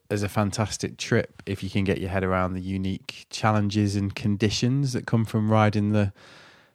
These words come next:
the Scottish hills. Yep, it's windy. Yep, the hills are tiny. But it's a really unique experience, and much of that is to do with the hospitality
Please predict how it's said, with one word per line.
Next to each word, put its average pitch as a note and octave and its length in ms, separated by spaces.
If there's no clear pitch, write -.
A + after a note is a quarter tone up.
the A2+ 100
Scottish A2+ 420
hills. C#3+ 680
Yep, B2 560
it's - 240
windy. B2+ 460
Yep, A2 380
the G2 140
hills G#2+ 300
are G2 40
tiny. A2 580
But A#2+ 80
it's A2+ 200
a C3 40
really C3 260
unique G#2 400
experience, F#2+ 1000
and G2 460
much - 240
of G#2+ 60
that G2+ 160
is F#2 200
to - 140
do F#2+ 200
with F#2 120
the F#2+ 80
hospitality G2+ 800